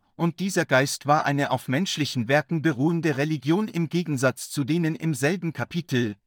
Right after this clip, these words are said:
die durch Abraham repräsentiert werden. Sem war zur Zeit Nimrods eine treue Seele. Historiker verweisen auf Sem als denjenigen, der Nimrod tötete,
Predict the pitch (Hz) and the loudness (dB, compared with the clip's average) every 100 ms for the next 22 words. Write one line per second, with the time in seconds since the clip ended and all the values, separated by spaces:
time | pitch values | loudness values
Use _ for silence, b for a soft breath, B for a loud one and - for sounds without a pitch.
0 | - 156 160 - 175 - 147 135 143 135 | -6 0 0 0 -4 0 -2 0 -2 -2
1 | 131 131 139 151 165 151 123 120 110 113 | -4 -2 -2 -2 -2 -2 0 0 0 -2
2 | 87 _ _ _ _ _ _ _ _ _ | -4 _ _ _ _ _ _ _ _ _
3 | 127 139 196 156 147 - 156 - 139 135 | -4 0 4 4 2 0 -2 2 2 2
4 | 143 165 139 143 - 131 156 - 156 160 | -2 0 -2 -4 -4 -2 -2 -2 0 2
5 | 160 127 123 107 90 - _ _ _ _ | 2 2 -2 -2 -6 -12 _ _ _ _
6 | _ _ _ _ _ - 170 196 214 202 | _ _ _ _ _ -4 0 2 2 0
7 | 165 - 151 131 139 143 143 131 - 143 | 0 0 2 2 2 2 -2 -2 -2 -2
8 | 147 156 143 - 156 190 165 156 135 120 | 0 -2 -2 -2 0 2 0 0 0 0
9 | 92 - _ - 156 170 202 170 143 - | -2 -8 _ 0 0 2 0 2 -2 0
10 | 180 - 123 143 170 | -4 -2 0 2 2